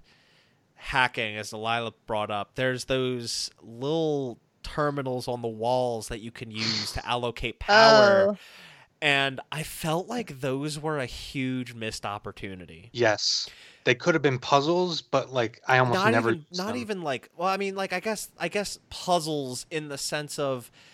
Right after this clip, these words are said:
Speaker 1: they could have been, like, something that really aided you in, like, distracting the alien or, or redirecting it elsewhere.
Speaker 3: Yeah.
Speaker 1: Or, like,
Speaker 3: Yeah.
Speaker 1: even, even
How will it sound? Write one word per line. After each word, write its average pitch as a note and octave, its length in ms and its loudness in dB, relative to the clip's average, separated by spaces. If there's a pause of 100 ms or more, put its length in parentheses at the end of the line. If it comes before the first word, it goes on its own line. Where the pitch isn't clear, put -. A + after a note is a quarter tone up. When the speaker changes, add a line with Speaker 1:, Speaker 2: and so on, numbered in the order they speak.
(140)
Speaker 1:
they D#3+ 180 4
could G3 220 -4
have F3 200 -4
been, F3 400 -4
like, A#2+ 280 -6
something D3+ 520 -6
that C3+ 160 -4 (160)
really C3+ 720 -6 (180)
aided C#3 480 0
you A2 640 -8 (640)
in, C3 260 0
like, A#2 320 -4 (800)
distracting C3+ 760 -2
the B2+ 220 2
alien A#2+ 580 -2
or, G2+ 220 -6
or A2 220 -4
redirecting A#2+ 800 -4
it A2 100 -4
elsewhere. G#2+ 720 -4 (260)
Speaker 3:
Yeah. G#2 60 -14 (180)
Speaker 1:
Or, D3 220 4
like, C3+ 160 4
Speaker 3:
Yeah. G2+ 140 4
Speaker 1:
even, D#3 340 0
even D#3 500 -6